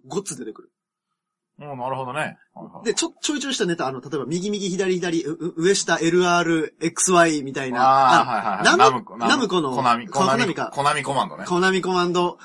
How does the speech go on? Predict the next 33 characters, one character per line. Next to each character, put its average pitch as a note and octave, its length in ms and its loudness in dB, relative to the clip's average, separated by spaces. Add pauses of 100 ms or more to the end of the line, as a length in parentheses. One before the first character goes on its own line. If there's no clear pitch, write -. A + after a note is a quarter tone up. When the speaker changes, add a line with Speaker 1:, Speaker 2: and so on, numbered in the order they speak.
Speaker 1:
と G3+ 100 0
か A3+ 120 0
の、 A3+ 300 -2
あ D#3 120 0
の、 D3 60 -4
Speaker 2:
う - 40 -4
ん。 - 20 0
Speaker 1:
ネ G3+ 80 2
タ B3 80 -2
と - 100 -6
か B3 120 -2
も F3 100 0
ち - 80 -8
ょ - 40 -16
っ - 20 -20
と F3 160 -6
出 F3 100 -2
た F#3 80 -4
り E3 100 -2
す D3 140 -6
る C3 60 -8
ね、 B2+ 120 -8
作 - 220 -12
品 F#3 100 -4
な F3+ 80 -2
ん E3+ 40 -2
だ C#3+ 80 -6
け B2 80 -8
ど、 A#2+ 140 -6
Speaker 2:
う - 20 -14
ん。 - 20 -14 (220)
Speaker 1:
ま G3+ 100 -2
あ、 - 60 -10